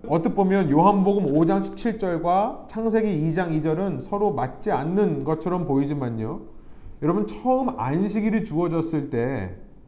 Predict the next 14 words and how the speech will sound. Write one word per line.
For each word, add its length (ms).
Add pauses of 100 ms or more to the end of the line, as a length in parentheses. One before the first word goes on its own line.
(400)
그때는 800
하나님의 540
원래 340
의도는 680 (320)
하나님과 760
사람이 520
함께 600
쉬는 520
그런 360
의도가 440
맞습니다. 760 (480)
사람들로 640
하여금 680
이 440